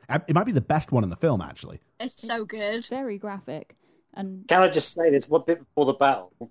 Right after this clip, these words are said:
Speaker 1: Yeah.
Speaker 4: The dog.
Speaker 1: Okay, yeah,
Speaker 4: Right,
Speaker 1: yeah.
Speaker 4: with the dog.
Speaker 1: Yeah.
Speaker 4: Um,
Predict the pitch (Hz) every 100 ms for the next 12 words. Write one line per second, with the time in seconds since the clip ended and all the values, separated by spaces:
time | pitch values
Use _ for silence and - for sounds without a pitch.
0 | _ 175 - _ - 131 139 160 - _
1 | _ _ _ _ _ _ _ _ _ _
2 | - 220 208 226 135 - 135 139 - _
3 | _ _ 165 - _ _ 117 117 120 113